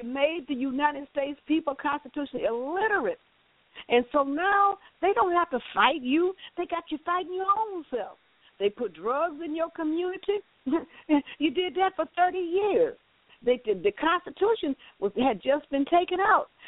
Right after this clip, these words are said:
You so busy on drugs, you forgot Constitution a-, all over America. So they did all these things so they wouldn't have to fight you. They let you fight yourself and take your own self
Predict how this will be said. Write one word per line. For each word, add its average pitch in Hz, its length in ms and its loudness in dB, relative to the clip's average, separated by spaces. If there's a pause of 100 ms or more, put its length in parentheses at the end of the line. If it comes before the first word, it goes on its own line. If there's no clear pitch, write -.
You 285 300 2
so 349 140 4
busy 349 400 -2
on 339 180 0
drugs, 381 460 2
you 370 140 -4
forgot 392 400 -8
Constitution 233 720 -6 (520)
a-, - 200 -2
all 320 260 2
over 349 200 0
America. 359 600 2 (540)
So 302 120 0
they 320 140 0
did 330 240 0
all 370 380 4
these 285 260 -4
things 247 300 0 (280)
so 285 280 0
they 311 200 0
wouldn't 302 220 -2
have 269 140 -4
to 214 80 -4 (180)
fight 370 300 0 (160)
you. 170 200 -4 (280)
They 262 100 2
let 302 240 4
you 269 180 -2
fight 285 280 0
yourself 220 400 0 (240)
and 208 100 -6
take 233 240 -2
your 208 140 2
own 254 400 0
self 170 160 4